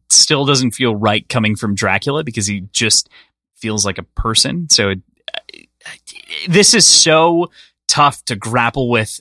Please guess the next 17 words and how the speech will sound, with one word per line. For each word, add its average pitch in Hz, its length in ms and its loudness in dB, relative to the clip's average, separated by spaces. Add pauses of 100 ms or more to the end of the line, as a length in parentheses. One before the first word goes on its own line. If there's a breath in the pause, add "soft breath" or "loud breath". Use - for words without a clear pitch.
(120)
immediately 113 840 0
without 104 300 -2
a 98 60 0
little 135 360 2
bit 131 160 2
more 110 540 0 (420 soft breath)
basis. 113 580 2
So - 140 4
I'm 180 80 2
gonna 226 140 0
try 180 160 4
to 160 80 0
come 139 220 -2
to 120 80 2
terms 113 300 -4
with - 140 -6
this 101 340 0